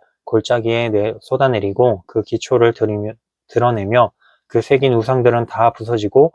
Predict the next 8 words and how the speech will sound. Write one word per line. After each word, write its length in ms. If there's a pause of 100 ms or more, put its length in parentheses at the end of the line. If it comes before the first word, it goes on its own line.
(240)
그 240
음행의 320
값은 360
다 200
불살라지며 800 (340)
내가 280
그 120
목상들을 840